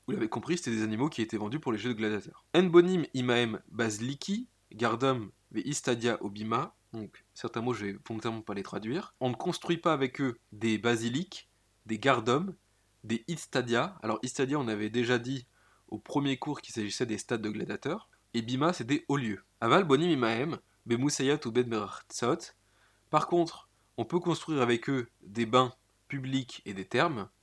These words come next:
Igiou les kippa, arrivé au niveau du dôme de la construction, chez Mahabidim Ba Avodazara, c'est-à-dire l'endroit où ils plaçaient leurs idoles, Assour Limnot, il est interdit de continuer la construction. Donc aujourd'hui, une basilique, c'est une église chrétienne.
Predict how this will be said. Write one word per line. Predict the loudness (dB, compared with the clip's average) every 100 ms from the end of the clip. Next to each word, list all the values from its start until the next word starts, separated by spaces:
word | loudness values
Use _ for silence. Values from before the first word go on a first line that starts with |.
| -8
Igiou | -6 0 2
les | 4 2
kippa, | -2 -2 -2 -2 -6 0
arrivé | 4 4 8 6 6 -2 _ _
au | -2
niveau | 0 0
du | -2 6
dôme | 8 8 2 -8 _
de | -4
la | -4
construction, | -4 -10 -10 -10 -6 -6 -8 _
chez | -4 4
Mahabidim | 4 4 0 2
Ba | 4 4
Avodazara, | 4 0 0 0 -2 -4 -10 _ _
c'est-à-dire | -4 -2 2 4
l'endroit | 4 4 2
où |
ils | 2 -2
plaçaient | -4 -2 -6
leurs | -6 -6
idoles, | -2 -2 -2 -8 _ _ _ 2
Assour | 2 2 0
Limnot, | 2 -2 -6 -8 -20 -12
il | -10
est | 0
interdit | 0 2 -2 -2 -4
de | -4
continuer | -4 -6 -4
la | -4
construction. | -6 -12 -16 -20 -20 _ _ _
Donc | -2 2
aujourd'hui, | 4 4 4
une |
basilique, | 4 2 2 0 -2 -6 -18 _
c'est | -4 0
une | 0
église | 0 -2 -4
chrétienne. | -2 -4 -2 -4 -6